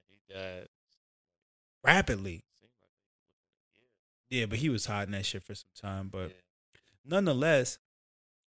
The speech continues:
Speaker 2: I'm starting to see an influx of people get cancer these days or getting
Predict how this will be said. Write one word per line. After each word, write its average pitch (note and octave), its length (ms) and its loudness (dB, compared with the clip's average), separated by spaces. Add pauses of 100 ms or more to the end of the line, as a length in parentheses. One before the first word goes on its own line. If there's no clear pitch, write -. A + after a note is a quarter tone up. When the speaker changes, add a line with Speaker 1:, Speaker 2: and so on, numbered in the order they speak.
(540)
Speaker 2:
I'm D3 160 0
starting F#3 320 2
to E3 80 0
see D3 220 0
an A2 120 -2
influx C3 800 -2
of A2+ 340 -4 (600)
people C#3+ 340 0
get B2 340 -2
cancer C3 760 -4 (400)
these A2+ 260 -2
days G#2 420 0
or A2+ 120 -2
getting A#2+ 500 -2